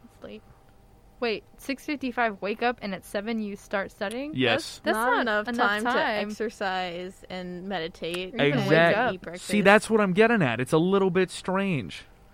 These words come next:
Speaker 1: You would have to wake up at, like, five thirty.
Speaker 3: Doesn't,
Speaker 1: Work,
Speaker 3: like,
Speaker 1: work
Speaker 3: Lance,
Speaker 1: out from
Speaker 3: Lance
Speaker 1: six.
Speaker 3: wakes up at, like, five,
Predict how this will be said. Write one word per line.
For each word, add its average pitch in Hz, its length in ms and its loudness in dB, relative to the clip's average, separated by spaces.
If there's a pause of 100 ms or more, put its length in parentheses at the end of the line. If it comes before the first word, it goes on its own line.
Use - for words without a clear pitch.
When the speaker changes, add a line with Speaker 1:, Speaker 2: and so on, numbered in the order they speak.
(200)
Speaker 1:
You 247 180 -4
would 269 120 0
have 285 180 -2
to 277 120 0
wake 220 240 -4
up 214 160 -2
at, 202 140 -2
like, 180 340 -6 (1080)
five 220 220 0
thirty. 185 360 -6 (200)
Speaker 3:
Doesn't, 330 160 0
Speaker 1:
Work, 466 160 -2
Speaker 3:
like, 233 80 -2
Speaker 1:
work 247 140 0
Speaker 3:
Lance, 254 160 2
Speaker 1:
out 302 80 -4
from 208 420 -2
Speaker 3:
Lance 226 280 -8
Speaker 1:
six. - 160 -18
Speaker 3:
wakes 196 240 -4
up 175 160 -6
at, 147 80 -8
like, 170 160 -10
five, 165 340 -10